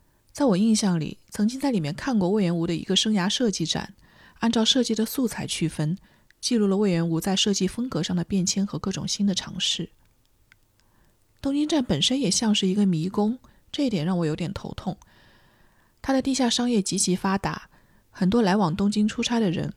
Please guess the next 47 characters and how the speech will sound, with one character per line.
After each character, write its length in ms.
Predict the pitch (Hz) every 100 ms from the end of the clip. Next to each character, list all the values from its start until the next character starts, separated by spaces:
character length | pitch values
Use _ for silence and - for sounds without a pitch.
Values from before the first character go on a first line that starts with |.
| _
可 140 | -
以 60 | 208
在 140 | 208
这 120 | 202 214
里 120 | 180
买 160 | 165
到 120 | - 160
各 160 | 240
种 160 | 226 160
伴 240 | 214 196
手 220 | 202 135
礼， 140 | 156 - _ _ _ - _
即 120 | - 214
便 160 | 254
是 80 | 233
车 160 | - 247
站 220 | 240 208
便 220 | 226 185
当 260 | 196 196 208 -
也 60 |
有 120 | 196 151
各 120 | 196
种 160 | 151
版 280 | 135 131 147
本， 180 | 165 - -
相 240 | 226 233
当 160 | 233 240
全 200 | - 185
面。 140 | - - _ _ - - _ _ _ _ _ _ _ _
地 120 | 269
下 120 | 262
的 120 | 262 208
东 180 | 233
京 140 | 240 240
站 200 | 233 202
一 80 | 214
番 240 | 220 220
街 280 | - 226 233
除 200 | - 190
了 80 | 190
集 180 | 185 175
结 140 | 165
了 80 | 160
各 120 | -
种 160 | 180 196
餐 240 | - 175
厅， 320 | 196 190 202